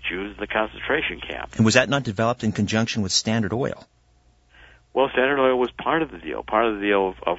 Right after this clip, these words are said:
Speaker 1: c-, working with U-, U S corporations,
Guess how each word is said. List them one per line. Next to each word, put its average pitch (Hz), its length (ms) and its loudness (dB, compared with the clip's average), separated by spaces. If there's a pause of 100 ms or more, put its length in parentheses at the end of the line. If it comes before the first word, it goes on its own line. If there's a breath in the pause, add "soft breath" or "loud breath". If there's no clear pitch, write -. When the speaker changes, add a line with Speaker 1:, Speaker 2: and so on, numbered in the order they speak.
(120)
Speaker 1:
c-, - 80 -10 (240)
working 110 500 -2 (560 soft breath)
with 113 220 2 (200)
U-, 104 340 -4 (200)
U 113 160 2
S 131 60 0 (100)
corporations, 107 580 -2